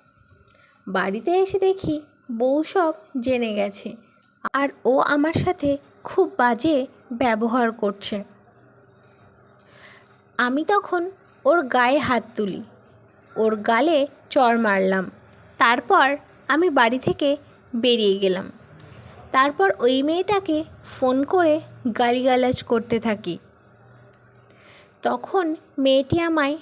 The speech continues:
ফোন করে সব বলল। আমি এসব সহ্য করতে না পেরে বউয়ের গায়ে আবার হাত তুললাম।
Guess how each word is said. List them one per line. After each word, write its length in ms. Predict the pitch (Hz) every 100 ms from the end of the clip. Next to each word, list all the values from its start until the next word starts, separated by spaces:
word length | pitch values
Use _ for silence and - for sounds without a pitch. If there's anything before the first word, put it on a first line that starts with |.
| -
ফোন 400 | - - 294 302
করে 360 | 302 349 302 285 -
সব 280 | - - 262 233
বলল। 280 | 233 214 214 208 226 - _ _ -
আমি 440 | - 254 277 285 277 - -
এসব 320 | 285 - 339
সহ্য 440 | - 277 233 294
করতে 380 | 294 339 320 359
না 200 | 285 233 240
পেরে 300 | 240 349 277 277 - - -
বউয়ের 340 | 240 247 277
গায়ে 400 | 240 262 311 269 285 _ -
আবার 240 | 269 277
হাত 240 | 247 233 226 -
তুললাম। 380 | 226 214 202